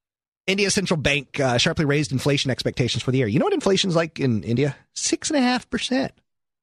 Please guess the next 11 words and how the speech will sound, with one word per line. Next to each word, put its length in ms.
It's 80
too 180
much. 600
So 380
they're 60
gonna 160
start 360
fighting 360
inflation. 560
The 80
Royal 520